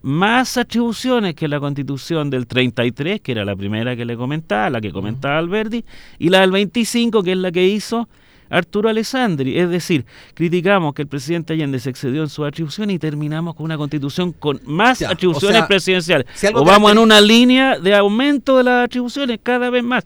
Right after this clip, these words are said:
Speaker 1: Y la constitución de la, de la reforma constitucional del año dos mil cinco, yo sostengo que en algunas materias, como por ejemplo en materias de seguridad, seguridad
Speaker 2: Ujú.
Speaker 1: nacional,
Speaker 2: Ujú.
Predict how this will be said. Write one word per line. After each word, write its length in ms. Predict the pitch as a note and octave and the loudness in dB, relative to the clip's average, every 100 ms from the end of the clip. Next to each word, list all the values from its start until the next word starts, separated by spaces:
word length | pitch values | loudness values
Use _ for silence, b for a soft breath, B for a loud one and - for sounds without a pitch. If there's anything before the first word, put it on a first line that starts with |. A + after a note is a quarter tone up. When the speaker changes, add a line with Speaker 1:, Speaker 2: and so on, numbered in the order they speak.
| B B | B B
Speaker 1:
Y 100 | - | -2
la 140 | F3+ F3 | -2 0
constitución 880 | F3 E3+ E3 D#3+ - G3+ G3 C3+ A#2 | -4 -4 -6 -6 -4 -4 -2 -4 -6
de 100 | B2 | -6
la, 180 | C#3+ - | -6 -6
de 160 | A2+ | -6
la 100 | A#2+ | -6
reforma 540 | G#2+ A2 - F#3 E3 C3 | -6 -8 -6 -6 -4 -6
constitucional 600 | B2 A#2+ A#2 B2 C3+ A#2+ | -8 -10 -12 -10 -8 -6
del 120 | A2+ | -6
año 240 | A#2 B2+ G2+ | -6 -6 -6
dos 240 | C3+ D#3+ | -6 -6
mil 260 | D3+ F3+ F3 | -6 -8 -8
cinco, 640 | - E3 C#3+ D3 G#3+ B3 _ b b b b b | -8 -6 -6 -8 -10 -12 _ b b b b b
yo 160 | C#3+ | -6
sostengo 640 | D3+ E3+ - E3 F3 F3+ | -6 -10 -6 -4 -2 -4
que 100 | D3+ | -4
en 60 | B2 | -4
algunas 400 | A#2+ A2 E3+ G3 | -4 -4 -4 -4
materias, 640 | F#3+ G#3 G3+ D3+ F3 - - | -4 -4 -2 -4 -8 -14 -14
como 240 | G#2+ A2 | -8 -6
por 160 | G#2+ G#2 | -6 -6
ejemplo 420 | G#2 F3+ E3 B2 | -8 -8 -8 -8
en 60 | A#2+ | -8
materias 420 | A#2 C3+ C3+ B2 | -6 -6 -6 -8
de 80 | A2+ | -10
seguridad, 720 | G#2+ G2+ A2+ A2 A#2 D3 F3 | -12 -14 -10 -10 -8 -10 -14
seguridad 420 | _ G#2 G2+ A2+ C3+ | _ -16 -10 -8 -8
Speaker 2:
Ujú. 60 | |
Speaker 1:
nacional, 360 | D3 D3 E3+ | -10 -10 -10
Speaker 2:
Ujú. 80 | F#3 | -10